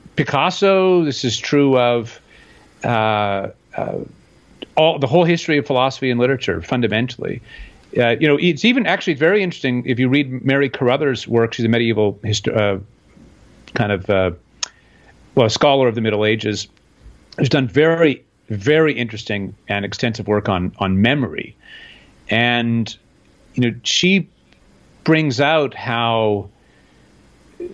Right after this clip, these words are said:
you know, in the monastic context, how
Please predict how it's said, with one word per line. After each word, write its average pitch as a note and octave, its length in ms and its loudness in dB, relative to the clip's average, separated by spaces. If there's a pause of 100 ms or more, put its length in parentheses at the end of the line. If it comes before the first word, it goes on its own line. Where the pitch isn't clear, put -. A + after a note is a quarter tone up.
(260)
you C3+ 120 -2
know, A#2+ 300 0 (500)
in C3+ 140 0
the B2 80 4
monastic C3 560 -2
context, G2 680 -4
how G2 480 -2